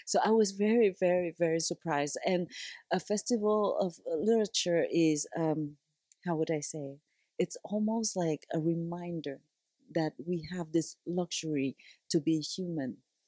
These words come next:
to be able to think and to be able to discuss and exchange, uh, and creating new ideas with, with, through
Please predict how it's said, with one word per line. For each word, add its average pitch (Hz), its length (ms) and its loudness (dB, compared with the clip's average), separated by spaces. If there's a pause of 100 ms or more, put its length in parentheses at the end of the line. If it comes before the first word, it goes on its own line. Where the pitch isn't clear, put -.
(240)
to 175 100 4
be 160 240 4
able 160 220 2
to 160 160 -2 (240)
think 208 380 2
and 151 200 -2
to 156 100 -2
be 160 220 2
able 156 220 -2
to 156 140 -4
discuss 170 720 -2 (100)
and 147 200 0
exchange, 147 1000 -2 (400)
uh, 147 320 0 (100)
and 156 400 2 (400)
creating 180 720 2
new 175 200 0 (100)
ideas 170 640 0
with, 156 240 0 (140)
with, 156 200 0 (180)
through 175 360 2